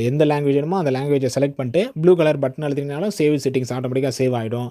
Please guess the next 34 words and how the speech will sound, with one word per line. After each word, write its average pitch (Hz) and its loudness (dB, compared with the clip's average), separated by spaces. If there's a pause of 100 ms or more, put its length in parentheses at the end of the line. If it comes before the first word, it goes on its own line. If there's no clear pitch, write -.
(460)
இல்ல 117 -4
பேக் 151 0
பட்டன் 160 2
அழுத்தினீங்கன்னா 151 -2
எஸ்ஸான்னு 151 0
கேட்கும், 131 -2 (100)
ஓகே 170 2
கொடுத்தீங்கன்னா 139 -2
எஸ் - -10
ஆயிடும். 104 -12 (460)
So, 135 -8
ஃபஸ்ட்டு - 2
நீங்க 160 -2
தெரிஞ்சுக்க 147 -2
வேண்டியது 143 -4
லாங்குவேஜ் 123 0 (120)
செட்டிங்ஸ், 107 -2 (240)
மெனு 131 0
லாங்குவேஜ், 135 2 (200)
ஆடியோ 131 4
லாங்குவேஜ் 110 -6
இதுதான். 127 -4 (1040)
அ, 165 2 (140)
லாஸ்ட்டா 180 4
இருக்கிறது 175 2
அது, 156 4
ஆ, 147 -2 (300)
டால்ஃபிக்காக 147 2
வருது, 131 -2
அது 180 2
பெருசா 147 2 (180)
எதுவும் 131 2
யூஸ் 135 2
இல்ல. 117 -2